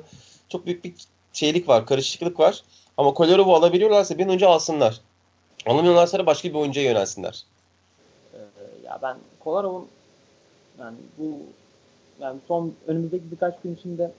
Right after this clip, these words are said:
Speaker 2: e, Fenerbahçe'de olacağını artık düşünüyorum. O video bilmiyorum. O videodan çıkarılabilir mi? Bir şey çıkarılamaz mı? Ben çok bir şey çıkaramadım açıkçası böyle izleyince. Yani çok, e,
Speaker 1: Bana
Speaker 2: bir
Speaker 1: da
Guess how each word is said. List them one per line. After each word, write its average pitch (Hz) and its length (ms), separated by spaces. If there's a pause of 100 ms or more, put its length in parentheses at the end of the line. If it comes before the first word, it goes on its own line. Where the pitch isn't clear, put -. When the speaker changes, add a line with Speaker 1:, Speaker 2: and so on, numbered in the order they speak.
(340)
Speaker 2:
e, - 260
Fenerbahçe'de 151 560
olacağını 156 420
artık 160 260
düşünüyorum. 160 420
O 135 160 (800)
video 180 260
bilmiyorum. 196 360
O 139 120
videodan 156 400 (800)
çıkarılabilir 151 600
mi? 165 160
Bir 147 60
şey 156 180
çıkarılamaz 170 600
mı? 165 140
Ben 170 200 (220)
çok 190 200
bir - 40
şey 208 160
çıkaramadım 208 460
açıkçası 135 420
böyle 139 200
izleyince. 143 460
Yani 143 200
çok, 151 140 (600)
e, 139 100
Speaker 1:
Bana 185 220
Speaker 2:
bir - 40
Speaker 1:
da 135 220